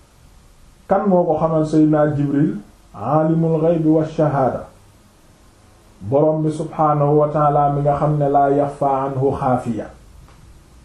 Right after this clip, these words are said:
Laa yaxfaa anhu shay-, alayhi shay'un fil ardi wala fis samaa. Amul dara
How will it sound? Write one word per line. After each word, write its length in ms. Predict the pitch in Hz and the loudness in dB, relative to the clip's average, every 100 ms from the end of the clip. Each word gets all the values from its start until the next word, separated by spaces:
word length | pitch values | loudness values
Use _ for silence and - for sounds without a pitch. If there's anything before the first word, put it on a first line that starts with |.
| - - - - - - - - 123 | -20 -20 -20 -20 -20 -20 -20 -14 0
Laa 280 | 170 208 | 2 2
yaxfaa 480 | - - - 196 190 190 | 0 -4 0 0 2 2
anhu 200 | 180 175 | 2 2
shay-, 440 | - - 262 247 - | 0 0 0 0 0
alayhi 480 | 156 196 196 170 156 | 2 2 2 2 0
shay'un 540 | - 285 - 294 240 233 | 0 0 2 0 0 2
fil 180 | 233 - | -2 0
ardi 300 | 214 185 180 | 0 0 2
wala 300 | 185 180 175 | 2 2 0
fis 160 | 170 - - | -2 -4 0
samaa. 340 | 151 120 - - - | 0 0 -8 -18 -4
Amul 520 | 214 294 302 262 190 | -2 0 0 0 2
dara 380 | 160 233 269 269 | 2 2 0 -8